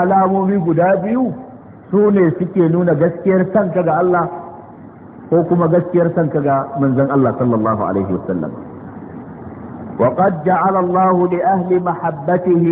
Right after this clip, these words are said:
علامتين. Allah ya sanya wa masoyansa alamomi biyu. Ittiba'ar rasul, yi wa manzon Allah biyayya.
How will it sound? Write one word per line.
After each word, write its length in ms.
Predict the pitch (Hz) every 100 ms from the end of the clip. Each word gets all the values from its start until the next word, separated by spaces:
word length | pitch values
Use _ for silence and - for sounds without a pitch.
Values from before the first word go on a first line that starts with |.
| 175
علامتين. 1000 | 160 160 160 165 160 147 - 143 135 120 - - - - - -
Allah 340 | 160 190 185 175
ya 160 | 180 180 180
sanya 460 | 185 175 170 170
wa 160 | 160 151
masoyansa 800 | 175 170 170 147 156 165 160 156
alamomi 640 | 151 156 151 151 147 147
biyu. 200 | 139 131 - - - - - - - - - -
Ittiba'ar 680 | 147 - 160 180 220 196 175
rasul, 560 | 165 - 214 208 - - - 147
yi 180 | 143
wa 200 | 202 214 185
manzon 400 | 165 160 185 190
Allah 240 | 190 190 147
biyayya. 360 | 147 156 135